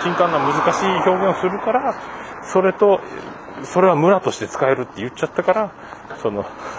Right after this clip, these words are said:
<laughs> ややこしくなってるんですよね。<laughs> 渡辺さんちってことなんですけど。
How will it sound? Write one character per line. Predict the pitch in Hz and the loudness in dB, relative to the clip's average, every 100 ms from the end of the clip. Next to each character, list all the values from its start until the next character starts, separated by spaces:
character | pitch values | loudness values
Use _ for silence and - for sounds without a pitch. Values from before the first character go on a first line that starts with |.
| 107 | -10
<laughs> | - - - - - | -12 -16 -16 -16 -2
や | 110 | 2
や | 104 | 2
こ | 104 | 2
し | |
く | 123 | 0
な | 82 | 0
っ | |
て | - | 0
る | - 127 | 0 -2
ん | |
で | - | -2
す | - | -6
よ | - | -6
ね。 | - - - - - - | -8 -14 -16 -16 -8 -6
<laughs> | - - - - - - - | -6 -8 -16 -16 -18 -18 -2
渡 | 110 147 | 0 4
辺 | 139 139 | 4 4
さ | 127 135 | 2 0
ん | 120 | -4
ち | 170 | -10
っ | |
て | - | -6
こ | 82 | -4
と | 78 | -2
な | 73 | -4
ん | |
で | 67 | -6
す | |
け | - | -8
ど。 | - 85 | -8 -8